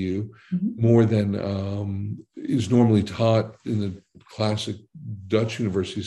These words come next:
Speaker 1: system, is looking at the same question, but in the light of different, um,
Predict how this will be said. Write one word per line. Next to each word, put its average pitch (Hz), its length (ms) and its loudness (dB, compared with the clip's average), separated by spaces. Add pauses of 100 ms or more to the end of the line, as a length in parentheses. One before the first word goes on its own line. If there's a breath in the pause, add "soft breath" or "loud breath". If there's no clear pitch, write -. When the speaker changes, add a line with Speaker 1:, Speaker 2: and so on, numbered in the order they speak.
(120)
Speaker 1:
system, 95 240 -8 (120)
is 98 60 -10 (760 loud breath)
looking 151 280 6 (320)
at 110 160 4
the 104 80 4 (180)
same 151 340 8 (640)
question, 120 440 2 (380)
but 107 100 8 (560 loud breath)
in 139 140 8
the 113 80 6 (120)
light 147 260 4 (580)
of 107 60 4 (280)
different, 135 380 2 (320)
um, 98 480 0